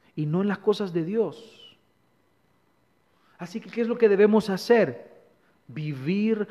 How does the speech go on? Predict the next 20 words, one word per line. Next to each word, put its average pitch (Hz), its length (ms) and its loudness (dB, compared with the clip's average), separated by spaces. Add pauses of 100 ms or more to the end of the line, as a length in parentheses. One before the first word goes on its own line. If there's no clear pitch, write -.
(120)
bajo 170 340 2
la 165 120 6
voluntad 165 960 2 (400)
de 156 140 -8
nuestro 151 400 -8
Señor, 135 640 -12 (560)
aplicar 190 800 2
la 208 140 4
palabra 180 440 2
de 156 160 -4
Dios, 180 420 -4 (120)
hacer 226 500 4
la 226 100 6
voluntad 190 520 4
de 202 360 4
Él. 135 260 -4 (680)
Hermanos, 233 440 4
cualquier 214 580 4
otro 262 320 4
propósito 214 1000 2